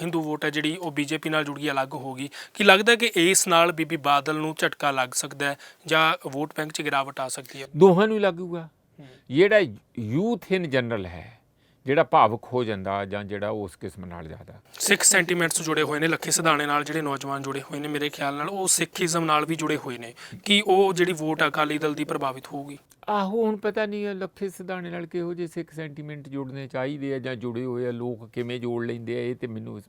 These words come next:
Speaker 2: ਮੇਰੀ ਸਮਝ ਤੋਂ ਤੇ ਬਾਹਰ ਆ। ਪਰ ਇਹ ਤੁਹਾਡੀ ਪ੍ਰੈਕਟੀਕਲੀ ਗੱਲ ਤੁਸੀਂ ਜਿਹੜੀ ਕਹਿ ਰਹੇ ਇਸ ਤਰ੍ਹਾਂ ਹੈ ਕਿ ਕਾਫੀ ਇੱਕ ਯੂਥ ਵੱਡੀ ਗਿਣਤੀ 'ਚ ਉਹ ਤੋਂ ਪ੍ਰਭਾਵਿਤ ਹੁੰਦਾ। ਉਹਦਾ ਕਾਰਨ ਸਿੱਖ ਸੈਂਟੀਮੈਂਟ ਨਾਲੋਂ ਜ਼ਿਆਦਾ ਜੋ ਉਹਨਾਂ ਦੀ ਅਪਰੋਚ ਹੈਗੀ,
Speaker 1: ਹੂੰ।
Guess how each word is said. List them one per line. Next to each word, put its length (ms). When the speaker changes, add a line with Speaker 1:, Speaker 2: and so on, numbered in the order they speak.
Speaker 2:
ਮੇਰੀ 220
ਸਮਝ 340
ਤੋਂ 140
ਤੇ 80
ਬਾਹਰ 300
ਆ। 140
ਪਰ 120
ਇਹ 140
ਤੁਹਾਡੀ 340
ਪ੍ਰੈਕਟੀਕਲੀ 640
ਗੱਲ 200
ਤੁਸੀਂ 280
ਜਿਹੜੀ 200
ਕਹਿ 200
ਰਹੇ 160
ਇਸ 80
ਤਰ੍ਹਾਂ 280
ਹੈ 280
ਕਿ 160
ਕਾਫੀ 380
ਇੱਕ 120
ਯੂਥ 400
ਵੱਡੀ 320
ਗਿਣਤੀ 280
'ਚ 80
ਉਹ 100
ਤੋਂ 140
ਪ੍ਰਭਾਵਿਤ 500
ਹੁੰਦਾ। 200
ਉਹਦਾ 340
ਕਾਰਨ 460
ਸਿੱਖ 420
ਸੈਂਟੀਮੈਂਟ 640
ਨਾਲੋਂ 260
ਜ਼ਿਆਦਾ 400
ਜੋ 220
ਉਹਨਾਂ 340
ਦੀ 160
ਅਪਰੋਚ 640
ਹੈਗੀ, 400
Speaker 1:
ਹੂੰ। 60